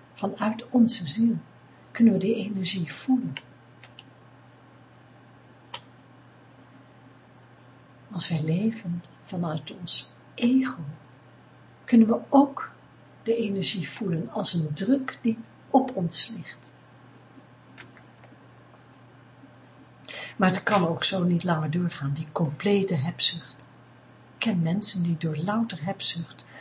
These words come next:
nu tot de, nu tot de superrijken van deze aarde behoren. En geen cent aan andere wensen te spenderen. Van lenen, geven, word je niet rijk,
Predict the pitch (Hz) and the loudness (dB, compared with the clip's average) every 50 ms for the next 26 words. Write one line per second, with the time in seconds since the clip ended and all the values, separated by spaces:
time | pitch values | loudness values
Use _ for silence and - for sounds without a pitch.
0 | - - - 208 226 226 233 226 190 175 - - - - - - - 247 214 220 | -20 -2 8 10 10 10 10 6 -6 -8 -8 -4 -6 -6 -6 -4 -2 2 4 4
1 | 202 202 220 - 214 190 - - 190 - - - - 269 262 262 - 196 170 185 | 2 2 -4 -8 -10 -10 -8 -6 -4 -2 -2 2 8 8 8 8 8 0 0 0
2 | 196 208 220 220 - - - - - 185 175 180 175 165 - - 165 165 170 160 | 0 0 0 -2 -4 -6 -6 -4 -4 -4 -2 -2 -2 -2 -2 -2 -4 -6 -6 -6
3 | 156 170 - 165 180 202 202 185 170 160 - - - - - - - - - - | -8 -8 -10 -8 -10 -10 -10 -12 -16 -18 -18 -20 -20 -20 -20 -20 -20 -20 -20 -20
4 | - - - - - - - - - - - - 156 135 - - 175 143 156 - | -20 -20 -20 -20 -20 -20 -20 -20 -20 -20 -12 -10 -10 -8 -6 -4 -4 0 2 2
5 | - - 220 233 254 254 - - 156 165 - - 190 196 208 190 175 170 160 175 | 2 4 4 4 2 2 0 -6 -8 -8 -8 -6 -4 -4 -2 -2 -2 -2 0 0
6 | 175 170 170 - - - - - 190 - - - 180 170 170 - 165 156 156 156 | -2 -2 -2 -4 -6 -6 -6 -2 0 0 0 0 -2 -2 -2 -2 -6 -8 -8 -10
7 | 151 - - - - - - - - - - - - - - - - - - - | -12 -12 -20 -20 -20 -20 -20 -20 -20 -20 -20 -20 -20 -20 -20 -20 -20 -20 -20 -16
8 | - - 147 131 147 147 165 175 202 220 233 254 262 262 262 - - - - - | -6 -4 -2 0 2 4 4 8 10 10 12 12 12 10 10 6 4 -2 -2 -2
9 | 175 180 208 220 - - 233 233 226 - - _ - - - - - 156 160 - | 0 0 0 -2 -2 0 0 0 0 -2 -8 _ -20 -20 -20 -14 -14 -12 -10 -8
10 | - 175 165 156 143 151 135 131 131 127 - - - | -6 -4 -4 -4 -4 -6 -8 -8 -8 -10 -12 -14 -20